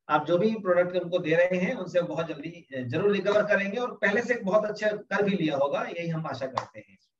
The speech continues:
तो दोस्तों, समय हो चुका है सात, यानी कि आज के इस webinar को conclude करने का समय आ गया है। दोस्तों,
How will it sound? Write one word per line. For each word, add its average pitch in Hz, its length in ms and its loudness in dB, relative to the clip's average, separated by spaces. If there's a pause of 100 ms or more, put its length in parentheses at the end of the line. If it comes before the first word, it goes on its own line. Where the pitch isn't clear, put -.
(600)
तो 170 80 0
दोस्तों, 233 440 4
समय 214 420 -2
हो 214 100 2
चुका 214 220 -2
है 214 160 6
सात, 139 400 -4 (480)
यानी 131 220 -8
कि 170 320 -12
आज 170 260 -4
के 185 100 -8
इस - 240 -10
webinar 139 360 -4
को 160 300 -8 (380)
conclude 185 400 2
करने 156 220 2
का 139 100 -6
समय 127 240 -6
आ 127 120 -6
गया 135 180 -2
है। 151 120 -6
दोस्तों, 156 500 -8